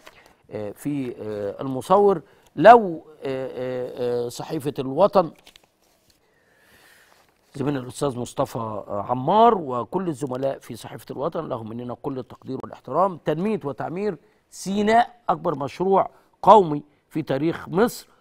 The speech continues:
وبرضو في جدول كده أربعمية وستين مشروع لتنمية أرض الفيروز، زميلنا الأستاذ محمد مجدي عامل ملف في هذا الإطار،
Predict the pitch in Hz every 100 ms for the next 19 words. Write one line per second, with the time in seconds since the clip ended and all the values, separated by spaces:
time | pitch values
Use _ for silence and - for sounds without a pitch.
0 | _ 277 208 175 165 - - - 139 175
1 | 156 131 117 151 135 _ _ - 131 139
2 | 165 143 127 156 147 120 160 143 123 120
3 | 120 135 139 _ _ _ _ 165 185 143
4 | 143 131 131 131 156 156 _ _ _ _
5 | 110 135 147 131 110 - 131 113 123 131
6 | 113 143 170 127 151 _ _ _ 110 135
7 | 127 - 104 117 143 - - - 113 135
8 | 110 78 107 156 185